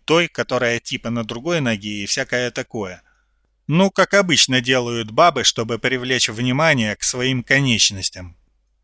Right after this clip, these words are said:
"А, вот, у Кулька кто-нибудь был? А то лежит там один, весь переломанный".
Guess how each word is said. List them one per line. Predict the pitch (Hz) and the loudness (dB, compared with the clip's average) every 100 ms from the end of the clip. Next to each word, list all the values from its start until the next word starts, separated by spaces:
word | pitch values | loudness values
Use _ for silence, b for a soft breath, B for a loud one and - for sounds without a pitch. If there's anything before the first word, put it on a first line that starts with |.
| _ - | _ 2
"А, | 170 113 | 4 4
вот, | 113 156 95 - _ _ _ - | 2 0 -2 -8 _ _ _ -4
у | 135 | 0
Кулька | 185 196 - 139 | 2 2 4 2
кто-нибудь | - 139 123 107 110 | 2 0 0 -2 -6
был? | 113 170 202 _ _ _ _ | -2 -2 -2 _ _ _ _
А | - 139 | -2 2
то | 165 | 2
лежит | 151 147 135 190 - | 4 2 2 -2 -2
там | 127 117 127 | 0 0 0
один, | 120 117 101 | -2 -4 -6
весь | 98 117 107 | -2 0 0
переломанный". | - 123 131 127 110 101 95 95 | -2 -2 0 0 -2 -2 -6 -8